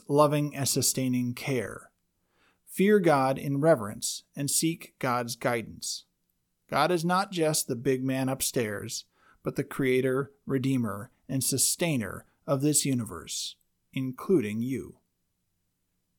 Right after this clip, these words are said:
Thanks for listening. If you like what you hear,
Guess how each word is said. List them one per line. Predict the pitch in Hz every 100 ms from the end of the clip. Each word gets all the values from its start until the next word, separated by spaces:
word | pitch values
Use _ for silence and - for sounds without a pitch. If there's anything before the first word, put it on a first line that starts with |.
| _ _ _ _ _ _ _
Thanks | 202 202
for | -
listening. | 180 156 - - _ _ _ _ _ _
If | 147
you | 180
like | 214 220
what | 196
you | 185
hear, | 160 151 104 -